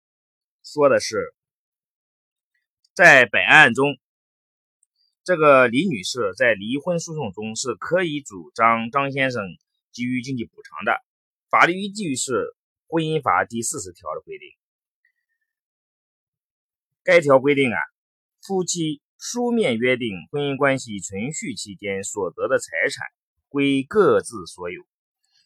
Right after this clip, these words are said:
一方因抚育子女、照顾老人、协助另一方工作等付出较多义务的，离婚时有权向另一方请求补偿，另一方应当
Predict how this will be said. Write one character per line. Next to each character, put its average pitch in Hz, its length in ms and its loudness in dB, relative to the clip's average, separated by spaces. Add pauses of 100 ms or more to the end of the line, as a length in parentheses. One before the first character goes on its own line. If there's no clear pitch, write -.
(160)
一 196 140 0
方 175 300 6
因 175 240 -2
抚 117 200 -10
育 143 160 -4
子 113 260 -8
女、 160 260 -6 (180)
照 143 140 2
顾 135 100 0
老 90 200 0
人、 82 320 -12 (100)
协 123 300 -4
助 151 240 -2
另 196 200 -4
一 135 60 -6
方 160 220 -4
工 247 180 0
作 143 340 0
等 - 340 -12 (280)
付 151 120 -12
出 135 280 -4
较 147 280 2
多 143 180 -6
义 202 180 -6
务 82 200 -12
的， 73 80 -18 (460)
离 120 120 -10
婚 196 180 0
时 117 320 -2
有 95 200 -6
权 117 360 0 (320)
向 151 280 2
另 139 160 -2
一 113 80 -4
方 120 360 0 (280)
请 90 200 -12
求 104 120 -10
补 - 220 -20
偿， 80 340 -8 (400)
另 160 260 -4
一 101 80 -6
方 120 340 2 (120)
应 185 260 -4
当 135 320 4